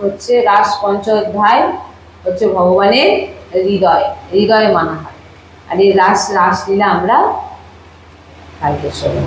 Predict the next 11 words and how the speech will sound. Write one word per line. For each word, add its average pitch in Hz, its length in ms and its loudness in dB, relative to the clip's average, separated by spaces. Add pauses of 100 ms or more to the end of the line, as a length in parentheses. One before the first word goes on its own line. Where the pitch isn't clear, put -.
করব। - 200 -4 (840)
কারণ 185 220 4 (100)
এই 208 60 4 (100)
রাসলীলা 190 540 0 (680)
প্রবেশ 185 320 0 (140)
করলে 190 300 2 (1300)
এক 233 80 2 (180)
অদ্ভুত 190 400 2 (720)
সে 190 100 -2 (120)
লীলা 185 220 4 (100)
আমরা 180 220 4